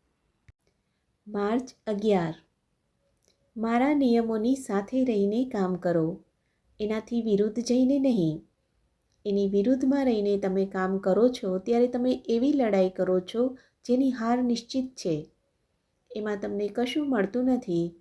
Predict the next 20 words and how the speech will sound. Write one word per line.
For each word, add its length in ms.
તમારી 340
અંદર 240
તાણ 400
હોય 320
ત્યારે 400
અંદર 420
શોધ 380
કરો 440
અને 200
શાની 400
સાથે 360
તમે 260
લડો 320
છો 420
કે 100
જેથી 380
એ 80
તાણ 380
ઉપજે 380
છે 380